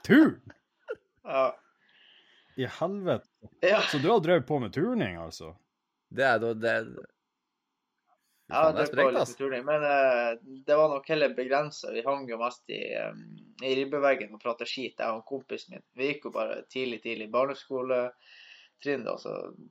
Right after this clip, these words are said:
Speaker 2: det var jo ikke noe seriøst.
Speaker 1: Nei, jeg skjønner, jeg skjønner. Hva, ehm,
Speaker 2: Nei.
Speaker 1: og, og ellers da, eh, nå når du er voksen, hva er det nå du driver på med?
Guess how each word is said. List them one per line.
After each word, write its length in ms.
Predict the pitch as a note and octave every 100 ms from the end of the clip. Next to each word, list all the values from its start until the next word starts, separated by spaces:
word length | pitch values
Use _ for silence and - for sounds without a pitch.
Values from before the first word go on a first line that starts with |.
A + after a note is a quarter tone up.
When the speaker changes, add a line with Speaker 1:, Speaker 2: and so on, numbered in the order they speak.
| _ _ _ _ -
Speaker 2:
det 60 |
var 140 | C3 B2
jo 20 |
ikke 140 | C3+
noe 100 | C3
seriøst. 480 | G#2 C3+ C3+ - B2
Speaker 1:
Nei, 160 | B2 A2+
jeg 160 | G2+ -
skjønner, 320 | A2+ B2+ G2
jeg 80 | D#2+
skjønner. 420 | G#2+ A#2+ G#2+ _ _ _ _ _ -
Hva, 200 | C#3+ F3+ F3 E3
ehm, 280 | D3+ C#3 B2+ A#2 A2+ F#2+
Speaker 2:
Nei. 180 | - F#2+ _ _ _ _ _ _ _ _ G3+ -
Speaker 1:
og, 180 | F#3 D#3+
og 200 | D3+ D3 D#3
ellers 360 | F3 D3+ -
da, 160 | - G2+ G2
eh, 440 | G2+ G2+ G#2+ A2 A#2 G2 - - F3
nå 200 | C3 B2+
når 160 | A#2+
du 80 | A2
er 80 | G#2+
voksen, 400 | B2+ - - G2+
hva 120 | - A#2+
er 80 |
det 120 | B2+ C3
nå 100 | D3+
du 100 | F#2
driver 260 | E2 F2+ -
på 140 | G2+ F#2+
med? 200 | E2+